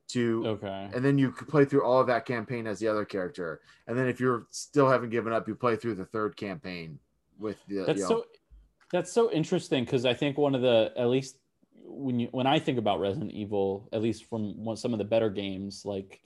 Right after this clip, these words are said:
Speaker 2: four to the first game, like, the, the, even some of the newer games that we'll get to in a second, um, one of the best parts I think about the series as a whole, uh, is the pacing of it. Like, it's,
Speaker 1: Yeah.
Speaker 2: they're so well paced. Like, four,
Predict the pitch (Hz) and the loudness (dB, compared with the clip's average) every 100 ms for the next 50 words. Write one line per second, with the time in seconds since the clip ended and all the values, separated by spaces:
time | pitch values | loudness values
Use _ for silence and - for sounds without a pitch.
0 | _ 117 107 107 101 101 98 95 - - | _ 2 4 6 4 4 2 -2 -10 -2
1 | 113 98 95 95 95 76 104 98 - 101 | 0 0 0 -2 -2 -4 -4 -6 -4 -6
2 | 95 104 98 98 101 92 95 - _ _ | -4 -6 -4 -4 -4 -6 -8 -14 _ _
3 | _ _ _ _ _ _ _ - - - | _ _ _ _ _ _ _ -18 -18 -20
4 | _ 151 127 120 120 - 117 - 147 156 | _ -6 -6 -6 -10 -4 -4 0 2 2
5 | 143 135 107 127 131 101 98 95 87 92 | 2 0 2 2 2 2 -4 -6 -6 -6
6 | 101 104 - 98 95 110 107 90 - - | -6 -6 -6 -10 -6 -8 -6 -10 -10 -8
7 | 101 95 92 - - - - - - 123 | -6 -4 -8 -12 -18 -20 -20 -20 -12 -4
8 | 143 143 110 127 120 - 120 113 107 101 | 0 2 2 2 2 0 0 2 0 -4
9 | 107 101 98 98 - 110 107 104 101 - | -4 -6 -6 -8 -6 -2 -2 -4 -10 -6
10 | 104 110 127 135 _ _ - - - 110 | -2 2 0 -2 _ _ -20 -20 -6 0
11 | 101 98 - 104 101 - 143 135 - 95 | 2 0 -2 -4 -6 -4 -2 -2 -4 -12
12 | 58 60 - - 117 104 98 123 135 95 | -14 -16 -18 -6 -2 -2 0 4 4 4
13 | - 135 - - 151 143 156 143 123 127 | 0 0 0 -12 -6 0 2 4 4 4
14 | 113 - 113 98 110 101 - 127 139 147 | 4 0 -4 -2 -6 -6 0 2 4 4
15 | 143 | 0